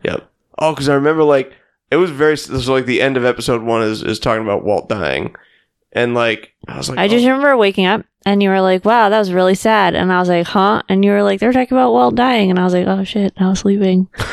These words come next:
Speaker 2: Whoops.
Speaker 1: All right. We've gone over our mark as usual.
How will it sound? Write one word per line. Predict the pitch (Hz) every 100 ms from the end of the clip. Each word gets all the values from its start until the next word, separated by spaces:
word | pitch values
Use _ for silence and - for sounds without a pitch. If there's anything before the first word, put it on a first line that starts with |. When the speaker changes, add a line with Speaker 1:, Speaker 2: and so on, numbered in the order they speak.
| - - - - - _ - - - - _ _ - - - - -
Speaker 2:
Whoops. | - - - - _ _ - - - - - - _ _ _ _ _ _ _ _ -
Speaker 1:
All | 151 160
right. | 160 147 - - - - - - - - - - _ -
We've | 127 123
gone | 135
over | 131 127 127
our | 127
mark | 127 127 127
as | 123
usual. | 123 123 131 135 135